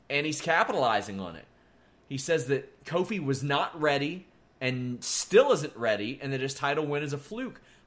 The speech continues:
I love him playing off of the detractors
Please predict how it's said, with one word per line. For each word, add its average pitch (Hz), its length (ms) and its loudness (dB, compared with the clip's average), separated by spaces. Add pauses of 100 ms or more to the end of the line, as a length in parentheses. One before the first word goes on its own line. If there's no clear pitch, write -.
I 151 140 2
love 165 440 4
him 170 260 -2
playing 170 460 2
off 165 220 0
of 139 120 -6
the 143 80 -2
detractors 143 840 0